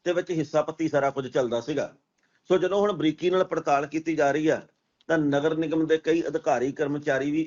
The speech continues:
ਇਸ ਮਾਮਲੇ 'ਚ ਸ਼ਾਮਲ ਹੈਗੇ ਆ। ਸੋ ਆਪਾਂ ਇਹ ਗੱਲ ਕਹਿ ਸਕਦੇ ਹਾਂ ਵੀ ਭਾਈ ਰਮਨ ਅਰੋੜਾ ਦਾ ਸਿਆਸੀ ਸਫ਼ਰ ਤਾਂ ਮੁੱਕਿਆ ਜਿਹਾ ਲੱਗਦਾ,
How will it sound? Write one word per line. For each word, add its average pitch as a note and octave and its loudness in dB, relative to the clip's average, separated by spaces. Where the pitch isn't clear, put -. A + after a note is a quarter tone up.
ਇਸ C#3+ -8
ਮਾਮਲੇ C3+ -2
'ਚ C#3 -10
ਸ਼ਾਮਲ C3 -4
ਹੈਗੇ B2+ -2
ਆ। A2 -4
ਸੋ G3+ 4
ਆਪਾਂ G#3 0
ਇਹ A3 0
ਗੱਲ G3 -2
ਕਹਿ G3 -4
ਸਕਦੇ F3+ -4
ਹਾਂ F#3+ 0
ਵੀ G3+ -2
ਭਾਈ F3 0
ਰਮਨ D#3 0
ਅਰੋੜਾ D#3+ 0
ਦਾ F3 2
ਸਿਆਸੀ C#3+ -2
ਸਫ਼ਰ C#3+ -6
ਤਾਂ D#3+ -2
ਮੁੱਕਿਆ C3+ -2
ਜਿਹਾ C#3 2
ਲੱਗਦਾ, A2 -4